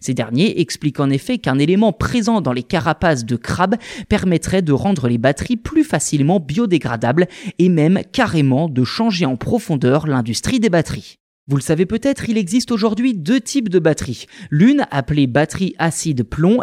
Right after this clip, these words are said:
et l'autre, la plus connue, lithium-ion. Au-delà de leurs différences en termes de puissance et de caractéristiques, ces deux types de batteries ont un point commun, la pollution liée à leur fabrication, de l'extraction des matières premières jusqu'au recyclage.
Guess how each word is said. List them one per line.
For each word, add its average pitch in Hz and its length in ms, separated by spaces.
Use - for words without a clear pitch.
et 208 120
l'autre, 160 340
la 120 160
plus 123 140
connue, 214 440
lithium-ion. 156 1080
Au-delà 175 400
de 127 100
leurs 113 200
différences 156 560
en 127 80
termes 156 180
de 127 100
puissance 175 460
et 139 60
de 127 80
caractéristiques, 151 720
ces 143 160
deux 190 180
types 214 300
de 139 100
batteries 139 560
ont 151 140
un - 80
point 247 200
commun, 127 380
la 123 160
pollution 196 640
liée 147 340
à 165 60
leur 127 180
fabrication, 180 680
de 127 140
l'extraction 135 640
des 123 140
matières 127 360
premières 226 420
jusqu'au 185 420
recyclage. 127 600